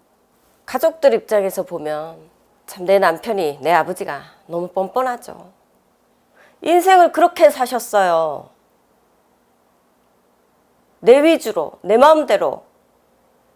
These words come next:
내가 힘들 때 도와줄 자 한 명도 안 남기고 인생을 잘못 살았습니다. 내가 아니라 우리라고 생각하고 살았으면 지금 이런 처지가 되지 않죠.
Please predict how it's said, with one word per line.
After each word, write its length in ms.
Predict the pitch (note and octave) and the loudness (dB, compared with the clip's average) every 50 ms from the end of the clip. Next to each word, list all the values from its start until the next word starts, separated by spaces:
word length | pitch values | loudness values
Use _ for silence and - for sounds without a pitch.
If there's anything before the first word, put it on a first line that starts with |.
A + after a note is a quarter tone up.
| _ _ _ _ _ _ | _ _ _ _ _ _
내가 320 | E3+ G#3 B3+ D4+ D#4 C#4+ | 4 6 8 8 8 6
힘들 340 | C4+ D#4 C#4 - G3+ - - | 2 0 -2 -2 -2 -2 0
때 160 | A#3 G#3 G3 | -2 -2 -2
도와줄 440 | - A#3 C4 C#4 C#4 - A#3 G#3+ - | 2 4 6 6 6 4 -2 -6 -4
자 100 | - A3+ | -4 -4
한 220 | G3 - C#4+ D#4+ E4 | -4 0 2 4 6
명도 240 | F#4 F#4 E4 C4+ G#3+ | 6 6 6 6 4
안 120 | F#3 F#3 | 4 2
남기고 500 | F#3 G3 F#3+ - - - - - - - _ _ _ _ _ _ _ _ _ _ _ _ _ _ _ _ _ _ _ _ _ _ _ _ _ - | 0 0 -2 -4 -8 -10 -12 -14 -14 -16 _ _ _ _ _ _ _ _ _ _ _ _ _ _ _ _ _ _ _ _ _ _ _ _ _ -6
인생을 480 | - C#4 D4+ C#4+ E4 E4 D#4 C#4 B3+ B3 | -2 -2 2 6 6 6 8 6 4 2
잘못 320 | - A3 A3 A#3 C4+ C#4 | 0 -2 -4 -2 -2 -4
살았습니다. 840 | C#4 - A#3 G3 G3 F#3+ - - F3 E3 E3 E3 - - - - - - - _ _ _ _ _ _ _ _ _ _ _ _ _ _ _ _ _ _ _ _ _ _ _ _ _ _ _ _ _ _ _ _ | -2 -2 -2 -2 -2 -6 -8 -12 -12 -12 -12 -14 -14 -16 -16 -18 -20 -20 -20 _ _ _ _ _ _ _ _ _ _ _ _ _ _ _ _ _ _ _ _ _ _ _ _ _ _ _ _ _ _ _ _
내가 380 | - F3 G3 A3 C4+ D#4+ D#4 C4+ | 4 6 6 6 6 6 6 4
아니라 640 | G3+ F#3 F3+ F#3 F3+ F3 D#3+ D#3+ E3 - - - - - | 4 2 0 -2 -2 -2 -4 -4 -4 -8 -10 -14 -14 -6
우리라고 460 | - A#3+ C4+ E4 F#4 F4+ E4+ D#4+ C#4+ | -2 2 4 4 6 6 6 4 4
생각하고 520 | C#4 - C4+ A#3+ A#3 A3+ A3+ A3+ G#3 - - | 0 -4 -4 -2 -2 -4 -4 -8 -12 -14 -14
살았으면 840 | - - A#3 A3+ A3 - - F3+ E3 D#3+ D#3 D3+ D#3 D#3+ D#3 D3 D3+ _ _ _ _ _ _ _ _ _ _ _ _ _ _ _ _ _ _ _ _ _ _ _ _ _ | -14 -12 -12 -12 -12 -10 -12 -10 -6 -6 -6 -6 -6 -10 -14 -16 -20 _ _ _ _ _ _ _ _ _ _ _ _ _ _ _ _ _ _ _ _ _ _ _ _ _
지금 220 | - - C#4+ D#4 D4 | -4 -2 0 0 2
이런 180 | D4+ D#4+ D#4 | 2 2 2
처지가 360 | - - D#4 D4 C#4+ C4 C4 | 0 -4 -6 -4 -2 -2 0
되지 260 | A#3+ A#3+ A#3 - - F#3+ | 0 0 -2 0 0 -2
않죠. 500 | F3 E3+ E3+ - - - D#3 D3 - | -2 -2 -6 -12 -14 -14 -14 -14 -14